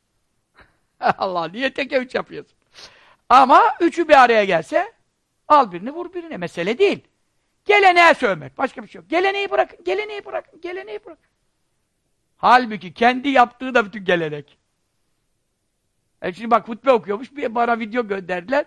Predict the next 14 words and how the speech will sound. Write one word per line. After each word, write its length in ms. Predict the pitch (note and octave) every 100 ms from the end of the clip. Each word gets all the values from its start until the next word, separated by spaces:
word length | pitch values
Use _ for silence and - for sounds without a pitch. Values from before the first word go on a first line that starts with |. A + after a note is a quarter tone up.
| _ _ -
Bir 100 | C#4+
baktım 340 | C#4+ B3+ C4
hutbede 460 | B3 - A3+ B3 D4+ _ _ _ _
kafaya 280 | - G3+ B3
takke 300 | B3+ B3 C4+
takmış 360 | B3+ C4 C4 -
neyse. 200 | F3+ F3
Eskiden 280 | E3+ F#3+ G#3
onu 140 | G#3+
da 60 | G#3
takmıyordu. 540 | F3+ D#3+ - F3 B3+ _ _ _ -
Gelenek 420 | G3+ B3+ D4+ C4
işte 180 | - A#3
takke. 420 | - F3+ - C#4